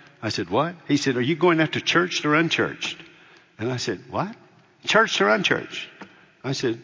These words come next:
"I'm going after sinners." And in Charlotte, a lot of them are churched. They're just not saved.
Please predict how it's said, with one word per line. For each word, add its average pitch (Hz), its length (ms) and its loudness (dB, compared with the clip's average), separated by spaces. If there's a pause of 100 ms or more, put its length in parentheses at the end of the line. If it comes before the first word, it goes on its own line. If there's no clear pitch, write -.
"I'm 139 140 -2
going 190 260 0
after 185 180 -2
sinners." 214 560 -2 (1400)
And 127 140 0
in 160 120 6
Charlotte, 185 480 4
a 139 60 6
lot 170 220 8
of 202 120 4
them 175 80 2
are 170 40 2
churched. - 640 0 (1500)
They're 156 80 2
just 165 200 2
not 180 180 2
saved. 202 540 -4